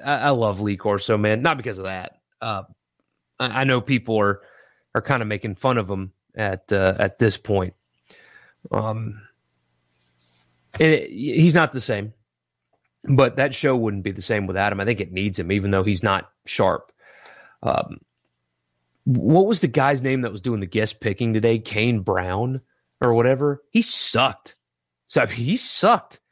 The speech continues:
Um, yikes. I mean, that was, that was awful. I, I'm never gonna check out his music after seeing his charisma on the game day stage, but, um, I love Lee Corso, a-, and I'll, I'll defend him to the death, man,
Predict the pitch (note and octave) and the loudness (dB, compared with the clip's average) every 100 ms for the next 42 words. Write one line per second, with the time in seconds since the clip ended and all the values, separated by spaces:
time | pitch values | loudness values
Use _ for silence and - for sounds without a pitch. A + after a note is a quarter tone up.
0 | _ _ _ _ - - A2+ G#2 G2 F#2 | _ _ _ _ -20 -4 0 0 0 -6
1 | F2+ - F#2+ _ _ _ _ _ - _ | -10 -14 -20 _ _ _ _ _ -20 _
2 | _ - - _ _ - E3 D3 G#2 - | _ -18 -18 _ _ 0 2 2 -2 -14
3 | - - _ - B2+ C3 D#3 C3+ C#3+ D3 | -20 -20 _ -6 0 4 4 2 0 2
4 | C3 B2 - G#2+ - _ _ - A#2 - | 4 2 0 -12 -12 _ _ -4 -2 0
5 | A#2+ A#2 G#2+ B2+ C#3 C3 A#2 G#2+ F#2+ C3 | -2 -4 -2 4 4 4 0 -2 -4 -6
6 | A#2+ G#2 F#2+ G#2+ A#2 F#2 - F2 - G#2 | -4 -6 -6 -6 -6 -6 -6 -6 -4 -6
7 | F2+ - - G#2 G2 F#2 F2+ G2 - - | -6 -10 -2 0 0 -4 -4 -4 -2 -2
8 | E2+ F#2 A#2+ F#2+ F2+ E2 F#2+ F#2 F2 G#2 | 0 2 0 -2 -4 -4 -2 0 0 0
9 | G2+ E2+ C2 - - - - - - _ | 0 -2 -6 -8 -12 -12 -14 -12 -12 _
10 | - - - - - - - - - - | -20 -20 -20 -18 -18 -10 -2 -2 -2 -4
11 | - F3+ F3 B2 A#2+ G2+ G2+ G2+ - G#2 | 0 4 4 2 -2 -6 -8 -10 -12 -16
12 | G#2+ G#2 - B2 A#2+ B2+ B2 G#2+ A#2+ B2 | -16 -18 -12 -8 -4 -2 -2 -2 0 0
13 | G#2+ - A#2 - B2 A2 A2+ G2+ F#2 E2+ | -2 -4 -6 0 -2 0 -2 -2 -4 -6
14 | E2+ - - - - | -8 -8 -10 -12 -12